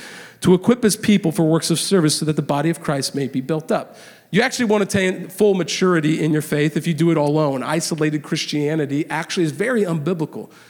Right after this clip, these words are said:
because you don't get the full nature of, the, of Jesus Christ. You only get parts of the body of Christ. But the point I'd like to make for this morning's message in verse thirteen, "Until we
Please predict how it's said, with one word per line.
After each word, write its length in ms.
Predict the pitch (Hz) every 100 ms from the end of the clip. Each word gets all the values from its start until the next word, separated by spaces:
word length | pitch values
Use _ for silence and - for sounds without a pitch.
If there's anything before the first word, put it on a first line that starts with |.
| _
because 300 | - 151 151
you 40 | 175
don't 180 | 190
get 100 | 175
the 80 | -
full 320 | 190 196 190
nature 580 | 175 175 190 - 156 147
of, 360 | 160 143 143 139
the, 100 | 156
of 240 | 139 135
Jesus 360 | 123 156 147 139
Christ. 500 | - 202 131 123 -
You 120 | 151
only 140 | 120
get 180 | 143 151
parts 380 | - 185 160 -
of 180 | - 131
the 80 | 139
body 380 | 120 120 123 127 - -
of 120 | 139
Christ. 440 | - 180 127 - - - - - -
But 80 | 165
the 60 |
point 240 | 180 220 226
I'd 100 | 196
like 200 | 190 185
to 60 |
make 220 | 180 175
for 100 | -
this 200 | 170 220
morning's 320 | 170 170 156 151
message 320 | 143 180 160
in 60 |
verse 260 | 160 160 143
thirteen, 600 | 180 175 175 220 160 156
"Until 380 | 185 156 170 180
we 160 | 170